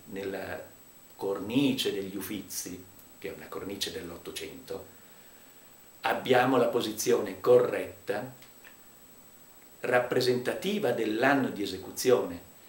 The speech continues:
perché noi, se faremo la somma di trentatré e trentatré,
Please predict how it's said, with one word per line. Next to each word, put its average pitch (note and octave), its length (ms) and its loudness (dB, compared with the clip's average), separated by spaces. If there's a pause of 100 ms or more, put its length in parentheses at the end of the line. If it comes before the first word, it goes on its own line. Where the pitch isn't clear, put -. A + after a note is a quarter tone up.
(180)
perché - 260 -6
noi, C#3 300 4
se B2+ 160 4
faremo C#3 460 4
la C3+ 100 6
somma G#2+ 500 2
di A#2 240 -4
trentatré A#2+ 920 2 (300)
e F#2+ 200 -4
trentatré, G#2+ 960 -4